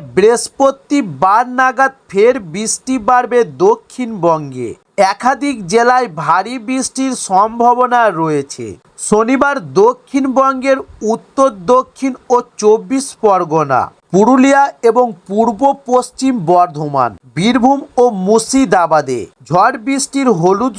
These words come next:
সতর্কতা জারি করেছে আবহাওয়া দপ্তর এবং উত্তরবঙ্গের সব জেলাতেই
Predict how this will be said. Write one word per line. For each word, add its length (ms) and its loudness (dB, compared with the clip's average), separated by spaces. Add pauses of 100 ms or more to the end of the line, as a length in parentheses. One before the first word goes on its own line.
সতর্কতা 720 0 (200)
জারি 320 0 (120)
করেছে 500 0 (420)
আবহাওয়া 360 2 (140)
দপ্তর 460 -2 (240)
এবং 260 2 (240)
উত্তরবঙ্গের 1080 0 (120)
সব 280 2 (140)
জেলাতেই 600 0